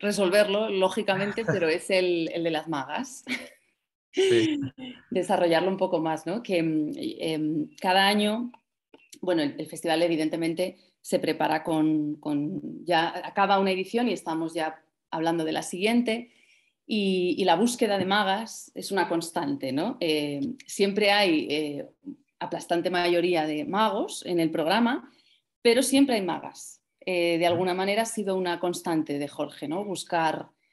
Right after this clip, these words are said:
Speaker 1: buscar que siempre haya magas en el cartel. Háblanos de esto.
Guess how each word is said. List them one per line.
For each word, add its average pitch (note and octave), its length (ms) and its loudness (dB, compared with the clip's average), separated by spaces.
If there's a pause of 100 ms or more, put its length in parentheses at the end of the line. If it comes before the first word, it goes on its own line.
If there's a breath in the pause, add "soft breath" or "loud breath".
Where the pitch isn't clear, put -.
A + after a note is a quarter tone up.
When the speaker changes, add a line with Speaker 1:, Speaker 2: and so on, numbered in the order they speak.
(260)
Speaker 1:
buscar F3+ 260 -4
que G3+ 100 -4
siempre G#3 460 2
haya E3+ 560 0
magas E3+ 720 0
en E3 60 0
el D#3 140 -2
cartel. C#3+ 500 -6 (840)
Háblanos A3 480 4
de F3+ 120 6
esto. - 260 0